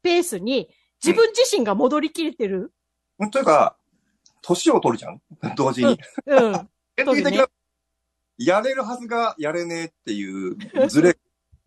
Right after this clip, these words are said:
Speaker 2: <laughs> 顕著になってきてるかなっていうのは。
Speaker 1: やばいね。
Speaker 2: やばいっすね。
Speaker 1: うん。
Speaker 2: うん。
Speaker 1: 一-、一応ワンフェスは、などなど、
Speaker 2: うん。
Speaker 1: あの、続くイベント、
Speaker 2: うん。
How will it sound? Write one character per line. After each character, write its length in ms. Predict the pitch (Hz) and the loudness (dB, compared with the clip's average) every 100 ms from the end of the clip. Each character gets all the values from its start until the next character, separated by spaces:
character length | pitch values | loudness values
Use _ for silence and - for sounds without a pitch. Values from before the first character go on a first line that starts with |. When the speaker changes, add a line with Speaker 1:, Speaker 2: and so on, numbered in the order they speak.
| _ - | _ -6
Speaker 2:
<laughs> 120 | 143 - - - | -6 -6 -20 -4
顕 180 | 220 254 | 0 2
著 140 | 175 | 2
に 80 | 120 | 2
な 100 | 123 | 0
っ 40 | |
て 100 | - | -4
き 60 | 104 | -6
て 60 | 107 | -6
る 80 | |
か 80 | 87 | -6
な 80 | 90 | -8
っ 40 | |
て 80 | - | -8
い 40 | 80 | -12
う 20 | |
の 40 | |
は。 80 | 73 - - - 494 - | -12 -16 -18 -10 -6 0
Speaker 1:
や 200 | 285 269 | 0 2
ば 180 | 285 | 4
い 100 | 294 | 4
ね。 380 | 254 226 202 175 _ - _ - | 4 2 0 -6 _ -20 _ -4
Speaker 2:
や 80 | |
ば 100 | 143 | 0
い 20 | - | -2
っ 40 | |
す 120 | - | -2
ね。 240 | 87 76 - _ - | -8 -8 -14 _ -12
Speaker 1:
う 80 | 220 | -6
ん。 20 | |
Speaker 2:
う 40 | |
ん。 420 | 185 185 196 180 - _ _ - | -4 -2 -4 -6 -14 _ _ -8
Speaker 1:
一-、 160 | 294 294 | -6 -4
一 180 | 403 440 | -2 2
応 120 | 427 | 4
ワ 160 | 330 370 | 6 4
ン 40 | |
フ 60 | 415 | 4
ェ 80 | 415 | -2
ス 140 | - | -2
は、 800 | 392 392 381 381 359 359 349 330 - _ 240 | -2 -2 -2 -2 0 0 2 0 -4 _ -10
な 220 | 262 311 | -6 -6
ど 100 | 285 | -2
な 160 | 269 | 0
ど、 100 | 220 | 0
Speaker 2:
う 40 | 220 | -2
ん。 20 | |
Speaker 1:
あ 160 | 226 226 | -2 -2
の、 140 | 214 | -4
続 260 | 190 294 254 | -10 -12 -8
く 140 | 285 | -6
イ 80 | 262 | 2
ベ 140 | 254 | 2
ン 80 | 240 | 2
ト、 500 | - 226 226 247 - | -2 -2 -2 -4 -10
Speaker 2:
う 40 | |
ん。 40 | _ | _